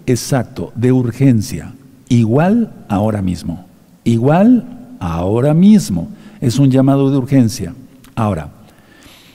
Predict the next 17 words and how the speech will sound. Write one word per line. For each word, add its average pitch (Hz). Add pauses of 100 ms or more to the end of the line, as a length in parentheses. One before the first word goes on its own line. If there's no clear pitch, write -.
(320)
el 143
llamado 190
era 202
congregarse, 131 (1160)
una 175
reunión 175
para 160
teshuvá, 123 (420)
para 113
arrepentimiento, 120 (800)
porque 131
le 127
dice 156
nación 151 (180)
sin 143
pudor, 131 (720)
sin 139